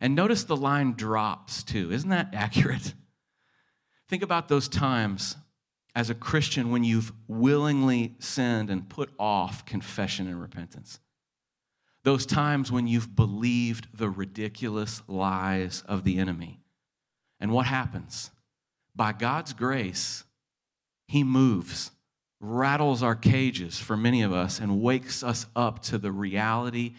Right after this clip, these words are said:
and deadliness of sin. And then what happens? We experience deeper intimacy and deeper fellowship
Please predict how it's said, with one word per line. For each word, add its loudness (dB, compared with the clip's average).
and -4
deadliness -2
of -12
sin. -2
And 0
then 2
what 2
happens? -4
We 4
experience -4
deeper -2
intimacy -6
and -2
deeper 0
fellowship -4